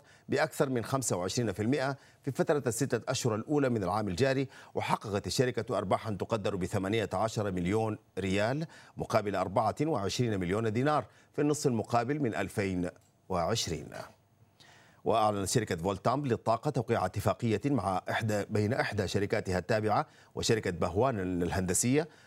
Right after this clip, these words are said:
لتصنيع وتوريد محول فئة خمسمائة ميجا فولت أمبير بجهد أربعمائة كيلو فولت.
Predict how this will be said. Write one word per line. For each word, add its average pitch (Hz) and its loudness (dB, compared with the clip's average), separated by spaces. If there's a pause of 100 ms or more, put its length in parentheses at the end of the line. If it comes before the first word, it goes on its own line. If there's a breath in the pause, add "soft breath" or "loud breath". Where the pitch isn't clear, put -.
لتصنيع 135 0
وتوريد 107 2
محول 120 0
فئة 95 -2
خمسمائة 110 0
ميجا 101 0
فولت 123 -2
أمبير 107 0 (260 loud breath)
بجهد 104 2 (120)
أربعمائة 104 2
كيلو 101 0
فولت. 123 -2